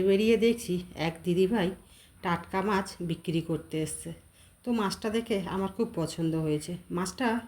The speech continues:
এত সুন্দর হাঁপু টানছিল, দেখে আমি এক চান্সে দাম করিনি,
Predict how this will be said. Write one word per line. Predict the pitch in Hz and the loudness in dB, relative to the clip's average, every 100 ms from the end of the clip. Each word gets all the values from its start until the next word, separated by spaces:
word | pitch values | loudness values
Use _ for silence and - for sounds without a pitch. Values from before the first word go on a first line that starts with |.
| - 165 | -8 -8
এত | 190 208 | -4 2
সুন্দর | 247 226 160 | 4 4 0
হাঁপু | 156 185 | -4 -4
টানছিল, | 214 220 220 226 208 - - - - - 175 | 0 0 2 2 2 -2 -16 -20 -20 -6 2
দেখে | 180 180 233 196 - | 2 2 0 0 0
আমি | 185 196 170 | 0 2 2
এক | - | 0
চান্সে | 190 185 185 220 196 - 165 160 | -4 -4 -2 -4 -4 -8 -4 0
দাম | 156 156 | 0 0
করিনি, | 180 185 196 | 2 2 2